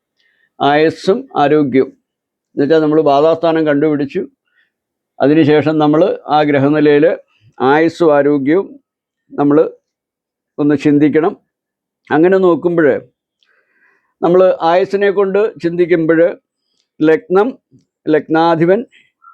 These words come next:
എട്ടാം ഭാവം, ഭാവാധിപൻ, ശനി എന്നിവയെ കൊണ്ട് ആയുസ്സിനെ നമുക്ക് ചിന്തിക്കാം. അപ്പൊ ഇവിടെ ലഗ്നം, ലഗ്നാധിപതിയാകുന്ന ശുക്രൻ പതിനൊന്നില്, ലഗ്നാ-, ലഗ്നം, ലഗ്നാധിപൻ, എട്ടാം ഭാവം. അപ്പൊ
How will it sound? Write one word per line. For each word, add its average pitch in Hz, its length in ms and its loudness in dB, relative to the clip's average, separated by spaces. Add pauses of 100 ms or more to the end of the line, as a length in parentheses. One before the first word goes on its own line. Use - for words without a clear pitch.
(140)
എട്ടാം 170 320 0 (120)
ഭാവം, 156 320 0 (600)
ഭാവാധിപൻ, 160 640 0 (640)
ശനി 175 300 0 (240)
എന്നിവയെ 170 420 2
കൊണ്ട് 165 200 0 (300)
ആയുസ്സിനെ 165 400 -2
നമുക്ക് 165 260 -4
ചിന്തിക്കാം. 175 380 -2 (460)
അപ്പൊ - 160 -2
ഇവിടെ 208 260 2
ലഗ്നം, 190 300 -2 (180)
ലഗ്നാധിപതിയാകുന്ന 185 1080 0 (180)
ശുക്രൻ 170 420 -4
പതിനൊന്നില്, 151 500 0 (1500)
ലഗ്നാ-, 175 500 0 (120)
ലഗ്നം, 185 300 -2 (100)
ലഗ്നാധിപൻ, 170 540 0 (220)
എട്ടാം 185 300 0 (100)
ഭാവം. 120 260 -2 (220)
അപ്പൊ 165 140 -8